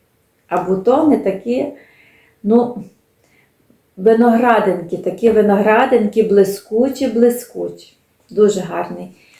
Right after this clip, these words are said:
дуже гарний сорт і дуже цікавий. Такий екзотичний сорт.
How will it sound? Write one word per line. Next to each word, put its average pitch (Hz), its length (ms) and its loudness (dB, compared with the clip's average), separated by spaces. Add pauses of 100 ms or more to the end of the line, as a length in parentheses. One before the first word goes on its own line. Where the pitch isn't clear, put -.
(120)
дуже 208 240 2
гарний 190 540 0
сорт 294 380 0 (100)
і 185 80 -6
дуже 208 340 2
цікавий. 180 640 -4 (1300)
Такий 247 400 0
екзотичний 220 800 2
сорт. - 560 -4